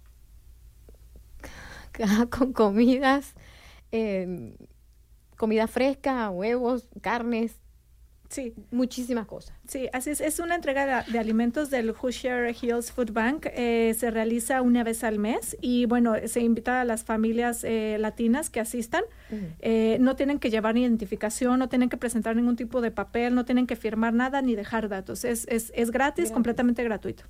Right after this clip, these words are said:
Speaker 1: Ok. Y el otro anuncio que tenemos para esta semana, para el programa de propiedad de vivienda del veinte veintitrés,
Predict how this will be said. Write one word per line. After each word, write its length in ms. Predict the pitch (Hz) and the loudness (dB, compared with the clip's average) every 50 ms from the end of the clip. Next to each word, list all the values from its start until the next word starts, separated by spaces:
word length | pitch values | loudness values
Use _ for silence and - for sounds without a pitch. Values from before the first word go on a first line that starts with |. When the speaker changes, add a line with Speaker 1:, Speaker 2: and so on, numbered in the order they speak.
| - - - | -16 -8 -6
Speaker 1:
Ok. 220 | 202 202 202 - 180 143 - - - - - - - - | -6 -6 -4 -4 -6 -6 -6 -8 -14 -20 -20 -20 -8 -2
Y 340 | - 247 269 302 330 320 - - | 2 4 6 6 4 4 2 4
el 240 | 226 233 226 233 | 4 6 6 6
otro 160 | 233 233 277 269 | 4 4 4 4
anuncio 300 | 285 285 285 277 311 285 | 4 4 4 2 2 0
que 80 | 302 | 0
tenemos 260 | 277 247 240 240 247 | 0 0 0 -2 -2
para 100 | - 254 | -2 -4
esta 140 | 254 - 269 | -4 -4 -4
semana, 380 | 262 - 269 269 233 220 226 220 | -4 -2 -2 0 0 0 -2 -2
para 280 | - - 226 220 208 | -2 -2 -2 -2 -2
el 80 | 208 208 | -2 -4
programa 460 | - 226 220 220 214 214 214 233 262 | -4 -4 -4 -2 -4 -4 -2 0 0
de 80 | 277 269 | 0 0
propiedad 400 | 254 240 226 - 202 202 190 208 | -2 -2 -4 -2 -4 -2 0 0
de 80 | 226 | 0
vivienda 400 | 262 262 233 226 214 220 233 233 | 0 0 0 0 0 0 0 0
del 140 | 233 220 214 | 0 0 -2
veinte 260 | 208 214 214 214 226 | -2 -2 -2 0 0
veintitrés, 640 | 226 240 247 233 240 - 240 226 196 180 - - - | 0 0 0 -2 -2 -4 -4 -4 -4 -6 -10 -14 -18